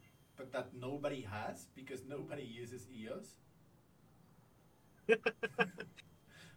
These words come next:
Speaker 1: Like, okay, you are, you're solving world hunger,
Speaker 2: Yeah.
Speaker 1: but you're solving it on Mars. Like,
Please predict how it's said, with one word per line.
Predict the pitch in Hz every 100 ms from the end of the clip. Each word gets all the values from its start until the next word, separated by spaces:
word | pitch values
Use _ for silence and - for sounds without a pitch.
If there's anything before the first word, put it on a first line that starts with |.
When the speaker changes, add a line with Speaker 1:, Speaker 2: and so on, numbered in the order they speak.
| -
Speaker 1:
Like, | 165 175
okay, | 190 196 226 147
you | 143 180
are, | 202 190
you're | 156 180 202
solving | 190 208 196 196 190 180 175 - - - -
world | 135 127 127 185 208 190 -
hunger, | 180 190 175
Speaker 2:
Yeah. | 151 - -
Speaker 1:
but | - 131
you're | 160 170
solving | - 190 180
it | 156 135
on | - -
Mars. | 311 - 107 - - - - - - 147
Like, | 147